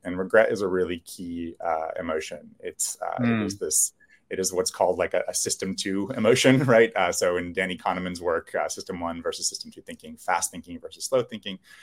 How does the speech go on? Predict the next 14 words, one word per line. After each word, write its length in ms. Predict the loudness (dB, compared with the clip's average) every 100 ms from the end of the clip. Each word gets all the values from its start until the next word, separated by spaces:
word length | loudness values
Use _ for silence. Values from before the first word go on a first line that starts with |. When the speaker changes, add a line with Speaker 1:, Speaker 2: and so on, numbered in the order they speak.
| -20 _ -2
Speaker 1:
uh, 200 | 0 0 -6 _ _ _ -6
regret 500 | -2 0 4 6 6
tends 320 | 2 0 0 0
to 160 | -2
actually 320 | -2 -4 -6
be 140 | -6 -8
a 80 | -10
really 500 | -8 -6 -4 -6 -12
powerful, 920 | -6 -2 2 0 0 -2 -2 -2 -6 _ _ _
uh, 280 | -2 0 -2 -6
indicator 680 | -6 -6 -4 -2 0 -2 -4 -2
of, 600 | 0 0 -2 -8 -16 -18 _
of, 520 | -4 -4 -6 -14 -16 -4
um, 360 | -4 -4 -10